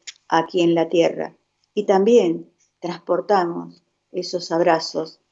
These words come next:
a quienes están en el espacio, a nuestros familiares y a todos aquellos que están allí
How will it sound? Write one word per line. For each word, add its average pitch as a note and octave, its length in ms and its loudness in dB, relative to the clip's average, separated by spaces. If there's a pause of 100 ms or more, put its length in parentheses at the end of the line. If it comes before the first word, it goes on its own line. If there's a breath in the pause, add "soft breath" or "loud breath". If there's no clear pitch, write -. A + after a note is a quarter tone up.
(300)
a F3+ 140 -4
quienes F3+ 340 0
están E3+ 520 0 (460)
en E3 160 -2
el D#3+ 80 -4
espacio, E3 720 -2 (500)
a D#3+ 120 -4
nuestros E3 360 -6
familiares E3+ 840 2 (420)
y F#3+ 80 0
a F3 100 0
todos F#3+ 340 -2
aquellos F3 600 -2 (260)
que D3+ 100 -8
están E3+ 260 -2
allí E3+ 440 -4